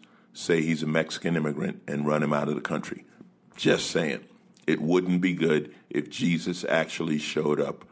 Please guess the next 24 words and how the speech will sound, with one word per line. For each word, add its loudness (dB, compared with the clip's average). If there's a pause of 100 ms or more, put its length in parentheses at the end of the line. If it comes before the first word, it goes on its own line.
(180)
right 2
now. -4 (1160)
Um, 2 (760)
here's 2
another 4
thing, 0
and 2
some 2
say 2
it 2
is 0
a 2
result 2
of 2
the 2
Pope's -2
speech. -2
Some -2
say 2
it 0
isn't. -2
I 4
don't 0
know. 2